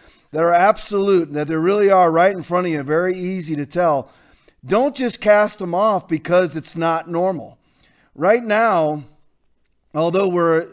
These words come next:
uh, supposedly trying to go towards a new normal, and that should concern you in and of itself, that anybody is even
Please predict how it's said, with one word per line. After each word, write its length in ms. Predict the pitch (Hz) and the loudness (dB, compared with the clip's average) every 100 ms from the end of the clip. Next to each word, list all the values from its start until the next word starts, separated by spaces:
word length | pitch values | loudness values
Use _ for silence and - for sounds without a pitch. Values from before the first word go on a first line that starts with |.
| 80 | -8
uh, 240 | 151 160 | -8 -6
supposedly 680 | - 151 175 220 240 180 165 | -8 -8 -2 -2 -2 -4 -4
trying 480 | 160 180 190 202 202 | -4 -4 -2 -2 -4
to 100 | 170 | -6
go 360 | 151 185 196 185 | -2 0 0 0
towards 460 | - 170 170 160 | -4 -2 -2 -2
a 340 | 175 156 151 127 _ _ _ _ - | -2 -2 -2 -6 _ _ _ _ -12
new 440 | 147 170 202 254 | -8 -2 0 0
normal, 640 | 254 170 143 131 143 170 - _ _ | 0 -2 -2 -6 -8 -10 -16 _ _
and 140 | 143 170 | -6 0
that 180 | 226 | 0
should 220 | - 262 214 | 0 -8 -6
concern 520 | 202 - 202 220 214 | -8 -4 -4 -4 -4
you 160 | 165 | -2
in 120 | 160 175 | -2 -2
and 120 | 170 | -4
of 140 | 160 | -4
itself, 520 | 151 - 180 180 156 | -6 -4 -2 0 -2
that 140 | 151 147 | -6 -6
anybody 560 | 175 208 175 170 165 | -4 -4 -2 -2 -2
is 260 | 156 135 - - | -4 -6 -12 -10
even 600 | 190 214 185 170 156 | -6 -6 -4 -4 -6